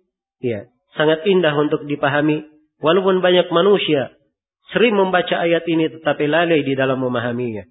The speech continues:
Dan ada makna-makna yang lain yang terkandung di dalam ayat yang agung ini. Mudah-mudahan Allah Subhanahu wa taala memudahkan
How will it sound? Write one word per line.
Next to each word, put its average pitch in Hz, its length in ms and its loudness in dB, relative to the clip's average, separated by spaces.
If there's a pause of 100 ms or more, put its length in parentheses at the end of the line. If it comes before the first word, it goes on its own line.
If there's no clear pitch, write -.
(480)
Dan 170 240 0
ada 233 80 8
makna-makna 220 560 4
yang 175 240 4
lain 151 220 4 (180)
yang 139 160 -2
terkandung 170 560 0
di 151 80 0
dalam 147 240 2
ayat 151 320 -2
yang 143 240 -4
agung 135 240 -6
ini. 135 320 -4 (360)
Mudah-mudahan 151 640 2
Allah 139 320 0
Subhanahu 139 520 -2
wa 135 120 -2
taala 131 400 -2 (360)
memudahkan 131 800 -4